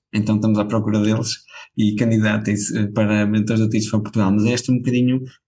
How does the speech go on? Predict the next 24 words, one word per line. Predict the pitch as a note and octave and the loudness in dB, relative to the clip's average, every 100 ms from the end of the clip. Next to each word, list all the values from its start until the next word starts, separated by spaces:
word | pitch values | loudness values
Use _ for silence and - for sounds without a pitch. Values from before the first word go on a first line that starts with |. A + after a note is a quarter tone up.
| _ | _
o | C#3+ - | -2 0
que | C3+ | 0
move | B2+ B2+ A#2 A2 | 2 2 0 0
todo | A2+ A#2+ | 0 0
este | A#2+ - | -2 -2
grupo, | D3 E3 - | 0 0 -2
que | |
vem | B2+ A#2+ | 0 0
de | A2 | -2
todo | C#3+ B2+ | -6 -10
o | - | -4
país, | G#2+ D3+ G#3+ - | -2 0 -2 -4
não | A2+ G#2 | -2 0
vem | G#2+ G#2 | 0 2
de | |
nenhuma | A2 A2 G#2+ | 2 2 2
zona | A2 A2 | 2 2
em | |
particular, | G#2+ G2+ G#2 A2 C3 F3 | 2 0 -2 -2 -4 -4
que | - C3+ | -2 -2
recrutamos | C#3 A#2+ C3+ A#2 G#2+ | 0 0 0 2 0
quer | - C#3+ | 0 -2
de | C3 | -2
faculdades, | - - A#2+ B2+ C3+ C3 | -4 -6 -2 0 0 -2